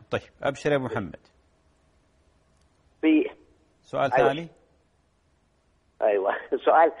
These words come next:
Speaker 2: لا، في عندي بس كذا، إذا في حلم بسيط عن الشيخ
Speaker 1: لا.
Speaker 2: سلطان.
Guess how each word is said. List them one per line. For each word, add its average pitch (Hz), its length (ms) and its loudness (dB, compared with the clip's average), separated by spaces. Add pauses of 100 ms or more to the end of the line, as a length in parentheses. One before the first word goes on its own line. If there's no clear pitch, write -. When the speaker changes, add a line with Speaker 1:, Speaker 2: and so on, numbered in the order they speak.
(200)
Speaker 2:
لا، - 220 0
في - 240 2
عندي 339 300 0
بس 139 520 0
كذا، 135 460 0 (540)
إذا 135 180 2
في 135 160 -2
حلم 139 260 -2
بسيط 120 400 -2
عن 107 100 -6
الشيخ - 300 -10
Speaker 1:
لا. 113 80 -6
Speaker 2:
سلطان. 104 280 -6